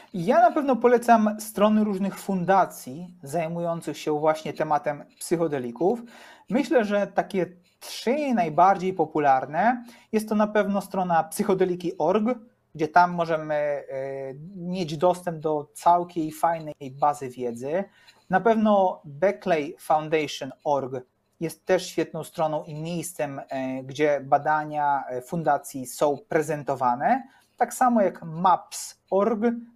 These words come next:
też wiele informacji możemy tam znaleźć. E, są oczywiście też ciekawe blogi prowadzone przez ekspertów, gdzie takie informacje możemy przeczytać. Na przykład psychedelic review dot com. E, na tym blogu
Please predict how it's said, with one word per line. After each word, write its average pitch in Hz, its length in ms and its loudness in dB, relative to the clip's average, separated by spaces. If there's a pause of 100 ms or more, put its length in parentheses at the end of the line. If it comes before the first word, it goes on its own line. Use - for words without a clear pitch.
(120)
też 202 380 0
wiele 190 260 0
informacji 156 760 -4 (180)
możemy 139 320 -4
tam 131 180 -6
znaleźć. 139 580 -4 (480)
E, 143 320 0
są 311 220 4
oczywiście 254 400 -2
też 196 160 -2
ciekawe 180 520 2
blogi 160 560 0
prowadzone 139 500 -2
przez - 220 -10
ekspertów, 151 600 -2
gdzie 151 320 0 (120)
takie - 240 -2
informacje 143 640 -6
możemy 135 360 -6
przeczytać. 131 640 -6 (300)
Na 208 100 0
przykład 208 540 2 (120)
psychedelic 170 960 0 (220)
review 151 420 -2 (120)
dot 127 340 -6
com. 220 360 2 (380)
E, 143 300 0
na 165 160 2
tym 165 220 -6
blogu 147 520 0